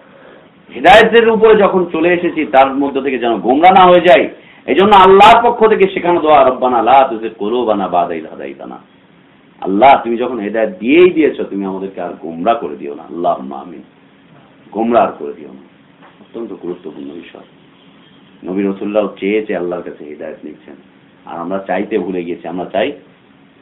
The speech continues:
মানুষের কাছে হেদায়েত, খুঁজি মানুষের কাছে হেদায়েত। আল্লাহ তাআলা হেদায়েতের মাইল ফলক দিয়ে দিলেন,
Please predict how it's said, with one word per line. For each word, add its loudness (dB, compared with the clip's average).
মানুষের -6
কাছে -16
হেদায়েত, -18
খুঁজি -6
মানুষের -6
কাছে -14
হেদায়েত। -20
আল্লাহ -2
তাআলা -4
হেদায়েতের -6
মাইল -6
ফলক -6
দিয়ে -12
দিলেন, -14